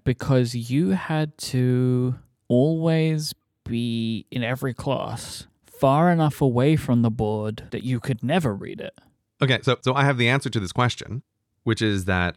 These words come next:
Speaker 2: at least in my high school, you were always allowed to pick your seats.
Speaker 1: Yeah.
Speaker 2: That first day of class, it was always my goal to sit in the back corner,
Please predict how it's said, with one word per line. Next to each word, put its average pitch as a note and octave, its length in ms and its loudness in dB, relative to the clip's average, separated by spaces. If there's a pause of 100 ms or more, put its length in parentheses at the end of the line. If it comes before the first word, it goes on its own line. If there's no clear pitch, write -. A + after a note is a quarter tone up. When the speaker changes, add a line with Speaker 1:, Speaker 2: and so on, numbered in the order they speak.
Speaker 2:
at G#2 80 -2
least A2+ 220 -2
in G#2 60 0
my F#2 440 0
high A2+ 160 -2
school, F2 560 -2
you A2 140 2
were A2 120 6
always A2 260 4
allowed G2 260 0
to - 40 -12
pick A#2 180 -8
your F#2+ 80 -10
seats. - 560 -8 (100)
Speaker 1:
Yeah. A#2+ 220 -2 (240)
Speaker 2:
That B2+ 240 0
first C3 300 0
day A#2+ 180 4
of G#2+ 120 2
class, A2 560 0
it A2 60 0
was A2+ 100 4
always A#2+ 260 4
my A#2 160 2
goal G2+ 300 2
to G2+ 80 -8
sit - 160 -2
in G2 60 -4
the F2 60 -2
back F#2 260 -2
corner, F2 320 -6